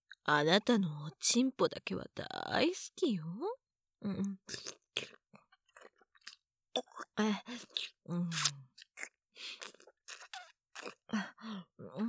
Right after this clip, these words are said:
うん。だから、うん、あなたのおちんぽだけは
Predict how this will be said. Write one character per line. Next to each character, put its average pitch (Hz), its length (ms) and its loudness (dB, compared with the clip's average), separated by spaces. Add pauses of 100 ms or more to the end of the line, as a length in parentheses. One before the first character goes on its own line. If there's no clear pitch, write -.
(4000)
う - 40 -4
ん。 - 20 0
だ 175 160 6
か - 220 -4
ら、 180 340 0 (560)
う 202 60 -6
ん、 180 80 -6 (840)
あ 156 160 10
な 165 180 4
た 240 140 2
の 220 60 4 (360)
お 156 40 -10 (120)
ち 220 140 6
ん 226 140 2
ぽ 151 200 -6
だ 180 220 -2
け 220 160 -2
は 185 500 -4